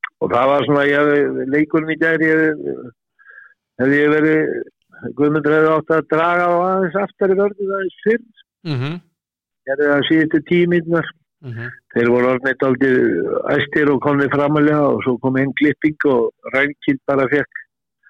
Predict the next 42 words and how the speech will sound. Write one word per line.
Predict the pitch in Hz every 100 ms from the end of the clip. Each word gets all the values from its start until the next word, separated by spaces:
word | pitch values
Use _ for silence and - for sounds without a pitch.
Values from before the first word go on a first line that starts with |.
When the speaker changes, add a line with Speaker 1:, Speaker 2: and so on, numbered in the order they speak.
| - - _
Speaker 1:
flugbrautina, | - 156 165 165 170 156 165 160 -
hvað | - 151
er | 156
til | 156
annað? | 160 165 135 - _ _
Speaker 2:
Já. | 127 107 90 95 _ _ _ _ - _ _ _ _ _
Speaker 1:
Þeir | 101
eru | 104
allir | 107 104
með | 107
hörku | 120 - 123
liði, | 139 185 196
Norðmenn, | 147 170 165 170 175
en, | 120 104
Speaker 2:
Já, | 123 107
já, | 98
Speaker 1:
þú | - -
veist, | - 156
Speaker 2:
já, | 107
já. | 92 - _ _ _
Speaker 1:
þeir | 117
eru | 95 104
ekki | 98 - - - - - - - _ - -
klassa | - 127 139 - 135 110
betri | 135 131 131 120
við, | 127 107 -
það | - 113
er | 113
bara | 104 113 117
langt | 131 -
frá | 135
því. | 127 139 - _
Speaker 2:
Já. | _ 120 101 92 _ _ - - - - - _ _
Speaker 1:
En | 101
það | 101 113
var | 120
því | 120
jafnleikur | 123 120 127 123 139 180
og | 123
hefði | 127 120
getað | 120 117 120 113
fallið | 139 131 143